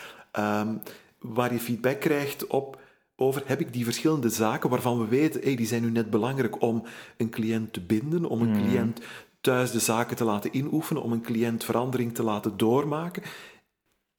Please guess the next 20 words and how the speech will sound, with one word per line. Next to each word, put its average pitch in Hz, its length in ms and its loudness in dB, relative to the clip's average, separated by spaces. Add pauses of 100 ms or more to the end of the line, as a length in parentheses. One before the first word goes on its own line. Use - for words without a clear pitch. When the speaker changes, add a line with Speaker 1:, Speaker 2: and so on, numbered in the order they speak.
Speaker 1:
Heb 113 200 -4
ik 107 100 -6
dat 127 160 -6
voldoende 107 380 0
geduid? 98 600 -4
Speaker 2:
Ja. 101 120 -4
Speaker 1:
En, 117 220 -4
en 135 80 -2
het 110 100 -6
gaat 104 240 -2
daar 113 220 0
Speaker 2:
Oké. 110 80 -6
Speaker 1:
voornamelijk, 90 600 -6
eh, 110 280 -4 (500)
Speaker 2:
Ja, 98 400 2 (200)
dat 104 240 2
is 101 60 -4
al 101 120 2
iets, 98 300 -6
eh, 90 320 -2